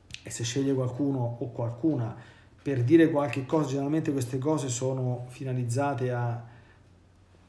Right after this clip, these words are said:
a comunicare a qualche attenzione particolare per un certo momento storico, per una certa situazione,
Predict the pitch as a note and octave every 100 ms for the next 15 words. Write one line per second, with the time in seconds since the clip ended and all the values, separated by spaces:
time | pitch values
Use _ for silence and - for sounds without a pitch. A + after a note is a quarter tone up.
0 | - - - - - C3+ A#2 D3 C#3+ C#3+
1 | C3+ D#3 D3+ C#3 A#2 - C3+ - - D#3+
2 | C#3+ B2 F#3+ - D3+ C#3 - - E3 E3+
3 | D#3 C3+ D3 B2 - C3 C#3 D3+ F3 E3+
4 | C3+ C3 B2 C#3+ C3+ C3+ C3 C3+ C#3+ B2+
5 | C3 - - D3+ D3+ C#3 B2 A#2+ A#2+ A#2+
6 | A#2+ A#2+ A#2+ A#2+ A2 - - C#3+ C#3+ C3+
7 | B2+